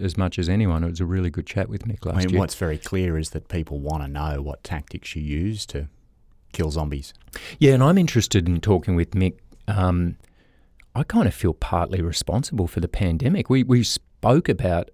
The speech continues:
Speaker 1: uh, an apocalypse descending, and then it actually happened in twenty twenty.
Speaker 2: Mm. Well, we're gonna talk about twenty twenty in review. We had that episode right at the start of the year, but year in review for Mick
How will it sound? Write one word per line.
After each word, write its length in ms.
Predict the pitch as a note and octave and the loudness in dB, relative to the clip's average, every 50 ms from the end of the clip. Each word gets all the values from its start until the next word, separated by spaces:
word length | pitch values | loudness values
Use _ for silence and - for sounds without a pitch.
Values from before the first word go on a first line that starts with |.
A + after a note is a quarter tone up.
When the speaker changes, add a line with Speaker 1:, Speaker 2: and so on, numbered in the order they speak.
| - | -4
Speaker 1:
uh, 380 | A2 G2 F#2+ F2 F2 E2 E2+ - - | -2 0 0 0 0 0 0 -2 -2
an 120 | G2+ F#2 | -2 -2
apocalypse 640 | D#2+ - - - A#2+ A#2 - - F#2 F2 - - - - | -2 -2 -2 -2 -2 -2 -2 -4 -4 -4 -4 -6 -8 -8
descending, 640 | - - F2 - - F#2 F#2 F2+ G2 A2 A#2+ A#2 | -6 -6 -6 -4 -4 -2 -2 0 0 2 2 2
and 160 | G#2 G#2 G#2+ | 4 4 4
then 440 | A2 A2 A2 A2 G#2 G2 - - - - _ _ _ _ _ - - | 6 6 4 4 2 0 -2 -8 -16 -20 _ _ _ _ _ -10 -4
it 120 | A2 F#2+ | -2 0
actually 320 | G#2 A2 - - - F#2+ E2 | 0 0 0 0 -2 -2 0
happened 400 | D#2 - G#2 - - A3 F3+ A#2 | 0 -2 -4 -4 -2 -2 0 0
in 140 | F#2+ F2+ E2 | 0 -2 -2
twenty 280 | - - F2 E2 E2 | -4 -2 -2 -2 -2
twenty. 360 | E2 - - E2 D#2+ E2 E2+ - _ - - - | -4 -4 -4 -4 -2 -4 -4 -6 _ -18 -8 -4
Speaker 2:
Mm. 480 | G2+ A2 A#2+ B2+ C3 C3 A#2 E2+ C#2 - - - - - - - - | -2 0 2 4 4 4 2 0 -2 -6 -12 -20 -20 -20 -10 -2 0
Well, 100 | G#2+ G#2+ | 4 4
we're 120 | B2 C3+ | 4 4
gonna 140 | C3+ G#2+ F#2 | 4 2 2
talk 280 | - - G#2+ A2 - | 2 2 2 2 2
about 240 | - F#2 E2+ E2 - | 2 -2 -2 -2 -4
twenty 260 | - - G2+ F#2 F2+ | -4 -2 -2 0 0
twenty 540 | F2 - - F#2+ F2 F2 F2 E2+ E2+ E2 - - - | -2 -2 -4 -2 -2 -2 -2 -2 -4 -6 -8 -8 -4
in 160 | - G2 F2+ | -2 -2 0
review. 480 | F2 E2+ D#2+ D#2 C#2+ E2 F2 G2 B2 D3 | 0 -2 -2 -4 -2 -2 -2 0 0 0
We 140 | C#3 A2 F#2+ | -2 -2 -2
had 220 | E2 E2+ E2 D#2 - | -2 -2 -4 -4 -2
that 140 | F2 E2 E2 | -2 -2 -2
episode 420 | E2 - F#2+ - - E2+ D#2 D#2+ | -4 -6 -6 -6 -4 -4 -4 -4
right 240 | D#2+ E2+ E2+ E2 D#2+ | -2 -2 -2 -2 -2
at 60 | D#2+ - | -4 -6
the 60 | - | -10
start 460 | - - - E2+ E2 F2 F#2 F#2 - | -10 -8 -6 -4 -4 -2 -4 -4 -6
of 100 | F#2 E2 | -6 -6
the 80 | D#2+ E2 | -4 -4
year, 400 | D#2+ E2+ F2 F#2 G#2 A#2+ C3 C#3+ - - - - - - - - - | -2 -2 0 0 -2 -2 -4 -6 -10 -14 -20 -20 -20 -20 -20 -14 -8
but 220 | - E2+ E2+ E2+ F#2+ | -6 -4 -4 -4 -2
year 200 | G#2 G#2+ G2 F#2 | 0 0 2 0
in 120 | F2 E2+ | 0 -2
review 440 | E2 E2 D#2+ D#2 F2 F2+ F#2 G2 F#2+ | -2 -2 -2 -2 0 0 0 0 -2
for 180 | F#2 - - D#2+ | -4 -6 -6 -4
Mick 580 | D#2 D#2+ E2 F2+ G2 B2+ C#3 - - - - | -4 -2 -2 0 0 -2 -2 -6 -10 -18 -20